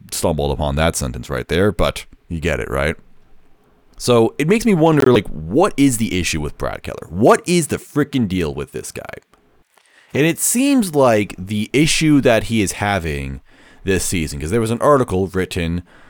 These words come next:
on the Kansas City Star by our new beat writer. I don't know if I've mentioned this, but the, the Kansas City Star has a beat writer for the Royals again named Jalen Thompson. So that's pretty cool. I think I did mention it, but shout out to him for writing this article.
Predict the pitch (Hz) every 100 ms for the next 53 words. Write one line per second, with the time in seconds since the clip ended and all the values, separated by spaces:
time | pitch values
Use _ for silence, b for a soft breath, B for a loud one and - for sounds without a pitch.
0 | b b b 85 85 85 85 - 101 98
1 | 107 95 - 92 85 87 82 85 85 78
2 | 80 78 78 78 78 92 87 107 190 -
3 | 110 82 76 82 - 160 233 185 123 107
4 | 123 90 104 - 87 90 78 98 - 175
5 | 151 175 135 160 139 120 90 139 139 -
6 | 82 71 71 90 101 165 170 101 78 62
7 | 65 87 87 78 131 170 160 - 175 143
8 | - 55 50 b b b b - - -
9 | 113 78 - 78 147 196 104 78 67 67
10 | 64 58 55 - 67 - _ _ - 156
11 | 139 117 92 95 80 76 76 82 76 73
12 | - 85 73 76 71